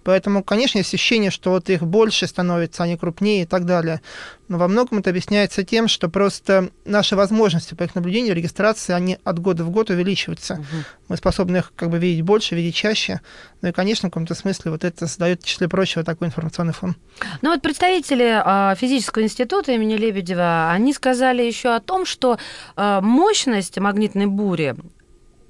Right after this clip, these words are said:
Speaker 2: этой осенью оказалась в десять раз больше, чем предсказывалось. Это тоже неправда, которую выдумали
Speaker 1: <laughs>
Speaker 2: журналисты? Почему вы смеётесь?
Speaker 1: Ну,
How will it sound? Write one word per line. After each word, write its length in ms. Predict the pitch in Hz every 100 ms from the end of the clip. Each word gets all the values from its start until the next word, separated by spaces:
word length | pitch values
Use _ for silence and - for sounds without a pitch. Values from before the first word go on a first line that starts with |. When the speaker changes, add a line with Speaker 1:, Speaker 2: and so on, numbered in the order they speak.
| -
Speaker 2:
этой 240 | 175 185
осенью 520 | - 208 170 170 160
оказалась 540 | 160 208 226 311 277 214
в 120 | 180
десять 480 | 180 247 302 - 175
раз 220 | 180 165
больше, 400 | 185 269 311 208
чем 320 | - 233 247 - - - - 208 214
предсказывалось. 880 | - - 185 131 131 123 98 - - - -
Это 460 | - 175 202 196 180 -
тоже 260 | 349 359
неправда, 560 | 330 254 220 202 170 156
которую 380 | 180 170 170 165
выдумали 400 | 180 160 170 165
Speaker 1:
<laughs> 40 |
Speaker 2:
журналисты? 760 | 180 180 180 180 160 151 - 151 - 156 _
Почему 300 | - 262 262
вы 100 | 214
смеётесь? 680 | - 208 170 147 143 190 - - _ _ -
Speaker 1:
Ну, 600 | 185 - 175 180 175 165